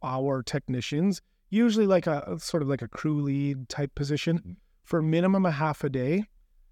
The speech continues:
Speaker 1: Uh, I do not pay them for this.
Speaker 2: Yeah.
Speaker 1: Um, and I wouldn't pay 'em for that because if they demand money, they're probably not the right person for me.
Speaker 2: Right.
Speaker 1: We will buy them lunch, and I will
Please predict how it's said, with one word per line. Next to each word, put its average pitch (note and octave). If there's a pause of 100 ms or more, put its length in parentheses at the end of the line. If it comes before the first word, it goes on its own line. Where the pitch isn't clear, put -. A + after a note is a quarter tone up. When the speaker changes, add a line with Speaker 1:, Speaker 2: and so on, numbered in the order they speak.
(160)
Speaker 1:
Uh, B2+
I C#3
do C#3
not F3+
pay E3
them D#3
for C#3+
this. D#3
Speaker 2:
Yeah. G2 (300)
Speaker 1:
Um, A#2+ (100)
and D3
I C3+
wouldn't D3+
pay C#3+
'em C3+
for B2+
that C3
because B2+
if B2+
they C3 (460)
demand C3+
money, B2+
they're A#2+
probably A#2 (100)
not G#2+
the A2+
right G#2+
person D#3
for C#3+
me. D3 (100)
Speaker 2:
Right. D#2+ (160)
Speaker 1:
We D3+
will D3
buy D3+
them C#3
lunch, E3
and C#3
I C#3
will C#3+